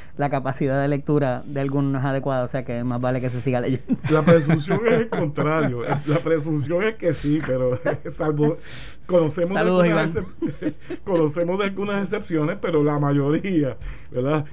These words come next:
Speaker 2: Se presume que tiene esa capacidad.
Speaker 1: En efecto, pero, eh, al, al final del día, o sea, ¿dónde va a parar esto?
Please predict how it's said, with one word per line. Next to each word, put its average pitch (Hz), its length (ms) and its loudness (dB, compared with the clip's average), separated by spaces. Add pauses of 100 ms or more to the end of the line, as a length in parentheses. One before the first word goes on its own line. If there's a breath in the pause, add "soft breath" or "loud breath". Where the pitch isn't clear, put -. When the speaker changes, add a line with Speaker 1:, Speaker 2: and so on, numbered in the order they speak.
(160 loud breath)
Speaker 2:
Se 147 140 -2
presume 131 500 -2
que 123 220 -2
tiene 120 240 -4
esa 123 160 -4
capacidad. 107 540 -2 (1080 loud breath)
Speaker 1:
En 151 120 0
efecto, 147 420 0
pero, 180 320 4 (200)
eh, 185 380 0
al, 175 240 -2
al 190 120 0
final 185 340 0
del 240 140 0
día, 202 400 2
o - 40 -12
sea, 151 140 -2
¿dónde 151 280 0
va 185 100 0
a 190 40 -4
parar 214 240 0
esto? 302 400 -4